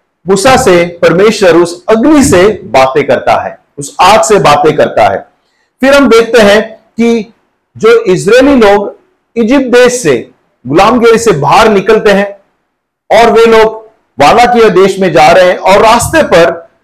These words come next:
एक पर्वत मिलता है, सीनै पर्वत। और वहां सीनै पर्वत पर, पर्वत के ऊपर परमेश्वर अग्नि से उसकी उपस्थिति लेकर आता है,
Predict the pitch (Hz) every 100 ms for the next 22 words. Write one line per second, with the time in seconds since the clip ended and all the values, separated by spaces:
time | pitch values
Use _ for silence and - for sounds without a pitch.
0 | _ 185 185 202 202 190 196 208 190 180
1 | 175 175 175 160 170 165 131 131 - _
2 | _ _ _ _ _ 156 190 240 233 226
3 | 247 294 240 226 254 - 185 185 190 -
4 | _ _ - 185 233 240 254 233 - 277
5 | 285 294 571 - - - - 175 175 233
6 | 240 226 220 240 - _ _ _ - 208
7 | 233 269 269 214 180 196 185 - _ _
8 | _ 175 180 208 190 185 202 202 - 185
9 | 156 156 156 165 139 143 131 123 98